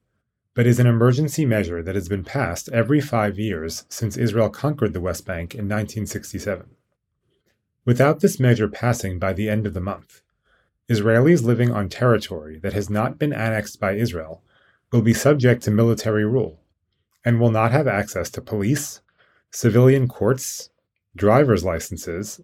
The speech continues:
and many other things that are routine for Israeli citizens. Despite the fact that this measure directly impacts only Israelis who are living in settlements,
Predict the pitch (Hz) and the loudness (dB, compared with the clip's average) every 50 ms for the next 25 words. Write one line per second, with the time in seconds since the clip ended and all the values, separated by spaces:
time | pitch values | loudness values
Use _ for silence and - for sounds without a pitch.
0 | _ _ 117 110 110 113 123 147 165 160 - - - 135 107 - - 87 82 82 | _ _ -2 0 0 2 2 2 2 2 2 2 2 2 2 0 -4 -10 -10 -10
1 | 82 82 - 113 107 107 104 104 101 98 - - - 165 143 110 104 101 - - | -10 -6 -4 0 0 2 2 0 -2 -4 -6 -4 -2 0 0 0 0 -2 -4 -4
2 | 113 110 107 101 90 104 113 107 107 107 101 - 131 110 104 - - - - _ | -4 -2 -2 -4 -2 -2 0 0 0 -2 -2 -2 -4 -4 -4 -6 -8 -14 -18 _
3 | - - - _ _ _ _ _ _ _ _ _ _ - _ _ _ _ _ _ | -18 -20 -20 _ _ _ _ _ _ _ _ _ _ -20 _ _ _ _ _ _
4 | _ _ _ - 143 123 - - 139 147 147 147 - 190 - - 135 120 117 110 | _ _ _ 0 0 0 2 2 4 4 4 2 0 -2 0 2 2 2 2 2
5 | - 117 104 - 110 101 - - 104 110 107 90 90 85 82 - 95 87 104 110 | 0 -4 -2 -2 -2 -4 -2 -2 -2 -2 0 -2 -4 -6 -6 -6 -2 0 0 0
6 | 107 - 147 147 127 104 107 104 104 95 90 82 - - - - - 107 110 123 | 0 2 0 0 0 0 -4 -4 -4 -4 -6 -6 -6 -10 -14 -10 -4 -2 0 2
7 | 139 156 156 135 107 82 87 104 - 104 95 87 82 80 - - 104 98 95 95 | 2 2 0 0 -2 0 0 -2 -2 0 -2 -4 -6 -8 -8 -6 -4 -4 -2 -2
8 | 107 104 117 120 104 90 85 - 123 123 107 80 82 82 80 80 - - - _ | -2 -2 -2 -2 -4 -4 -6 -4 -4 -4 -4 -4 -8 -12 -18 -18 -18 -18 -18 _